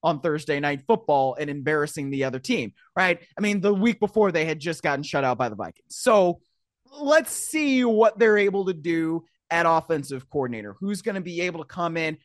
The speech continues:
Is that Bo Hardegree? Is he gonna still be there? What is the plan? What does your vision look like for a quarterback? What does your vision look like for an offense? That's something that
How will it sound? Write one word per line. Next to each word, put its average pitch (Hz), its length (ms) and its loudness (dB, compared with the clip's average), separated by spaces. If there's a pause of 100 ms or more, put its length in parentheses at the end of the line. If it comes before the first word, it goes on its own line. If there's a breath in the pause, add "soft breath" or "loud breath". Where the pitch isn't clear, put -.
(160)
Is 160 200 -6
that 160 220 0
Bo 160 80 0
Hardegree? 202 400 0
Is 190 120 -6
he 202 100 -6
gonna 196 200 -6
still 208 240 -2
be 208 160 -6
there? 202 400 -4 (140 soft breath)
What 196 220 0
is 190 160 0
the 190 80 -6
plan? 196 520 -2 (140)
What 190 360 0
does 196 180 -4
your 190 140 -2
vision 180 420 -2
look 185 160 -4
like 165 240 0
for 147 140 -4
a 131 40 -6
quarterback? 180 720 0 (140)
What 196 120 -2
does 175 140 -4
your 165 100 -6
vision 151 300 -4
look 143 160 -8
like 139 260 -4
for 135 100 -8
an 135 60 -4
offense? 123 360 -6
That's 190 220 -4
something 208 320 -4
that 147 200 -4